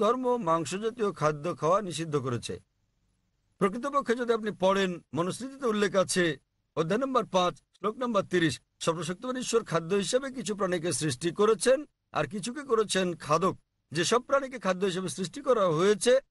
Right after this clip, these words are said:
সেগুলো খেলে কোনো পাপ হবে না। মনুস্মৃতি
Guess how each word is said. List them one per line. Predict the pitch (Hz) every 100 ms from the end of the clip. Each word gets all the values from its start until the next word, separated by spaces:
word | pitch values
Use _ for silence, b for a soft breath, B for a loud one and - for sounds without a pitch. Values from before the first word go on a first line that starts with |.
| _
সেগুলো | - 214 254 247
খেলে | 208 208
কোনো | 190 185 170 160
পাপ | 160 151
হবে | 120 139 143
না। | 123 - _ _ _ _ _ _ _ _ -
মনুস্মৃতি | 175 170 226 226